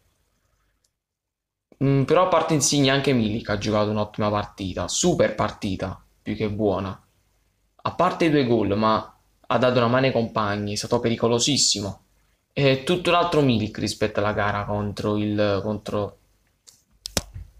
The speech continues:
diciamo, nell'ultima, nell'ultima partita, mi sembra, contro la Stella Rossa, se mi sa... eh, ha giocato Milik, dove è stato un po' anonimo.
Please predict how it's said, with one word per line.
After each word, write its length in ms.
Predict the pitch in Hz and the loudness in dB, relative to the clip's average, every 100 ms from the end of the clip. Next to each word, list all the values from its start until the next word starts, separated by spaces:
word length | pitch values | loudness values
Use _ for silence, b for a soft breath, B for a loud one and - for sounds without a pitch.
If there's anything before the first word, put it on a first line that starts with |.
| _ _ - _ _ _ _ _ | _ _ -20 _ _ _ _ _
diciamo, 340 | - 123 120 120 | -4 0 2 4
nell'ultima, 400 | 120 117 123 117 | 2 2 0 0
nell'ultima 400 | 120 123 120 117 | 2 0 2 0
partita, 380 | 110 107 117 104 | 0 -2 -4 -2
mi 120 | 104 | -2
sembra, 220 | 104 101 | -2 -2
contro 220 | 104 107 | -2 -2
la 40 | 113 | -2
Stella 300 | - 107 101 | -2 0 0
Rossa, 500 | 92 - - 98 - | -2 -2 -4 -4 -12
se 200 | - - 107 | -10 -4 -2
mi 80 | |
sa... 180 | 104 98 | -2 -4
eh, 100 | - | -4
ha 80 | 113 | -4
giocato 260 | 101 107 107 | -2 -2 0
Milik, 420 | 110 90 - - _ _ _ _ _ | -2 -4 -8 -18 _ _ _ _ _
dove 180 | 120 120 | 0 2
è 20 | |
stato 200 | 127 123 | 2 0
un 100 | 123 | 2
po' 100 | 135 | 2
anonimo. 640 | 123 107 104 104 95 - | 2 2 0 -2 -6 -10